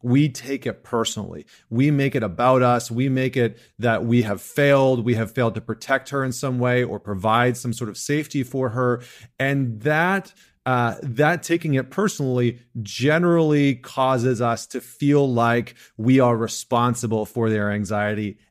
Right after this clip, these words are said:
And then all sorts of stuff happens. We get defensive, uh, communication starts to break down, and we really stop supporting her in the way that she's needing in those moments.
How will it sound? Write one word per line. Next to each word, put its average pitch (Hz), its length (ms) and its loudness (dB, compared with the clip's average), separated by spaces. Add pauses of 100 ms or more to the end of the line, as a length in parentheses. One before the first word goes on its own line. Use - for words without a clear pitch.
And 120 160 -2
then 123 280 -2
all 131 200 2
sorts 120 320 -4
of 117 80 -6
stuff 107 240 -4
happens. 101 300 -4
We 104 40 -10
get 117 160 -4
defensive, 131 960 0 (240)
uh, 110 100 -4
communication 123 600 -2
starts 131 280 -2
to 135 100 -6
break 127 260 -2
down, 127 420 0
and 117 120 -2
we 120 80 2
really 127 240 2
stop 120 360 -2
supporting 127 400 -2
her 113 100 -2
in 107 60 -2
the 107 60 -4
way 113 220 0
that 101 140 -6
she's 104 240 -6
needing 107 440 -2
in 113 140 -6
those 107 240 -6
moments. 104 380 -6